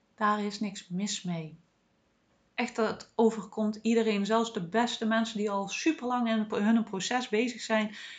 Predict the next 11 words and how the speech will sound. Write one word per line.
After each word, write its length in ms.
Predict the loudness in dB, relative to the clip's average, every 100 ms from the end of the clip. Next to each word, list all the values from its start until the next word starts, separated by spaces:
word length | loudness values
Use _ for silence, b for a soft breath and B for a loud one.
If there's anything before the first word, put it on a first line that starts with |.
| B -6
en 160 | -2
al 160 | 0 0
superveel 520 | 2 2 2 2 2
gegroeid 500 | 2 0 2 2 2
zijn, 440 | -2 -2 -2 -6 B B B B B B _ _
zelfs 320 | 0 2 4
die 160 | 4 4
mensen 340 | 4 2 0
gebeurt 400 | -2 2 2 2
dat 160 | -4 -2
nog. 460 | -2 -2 -6 -16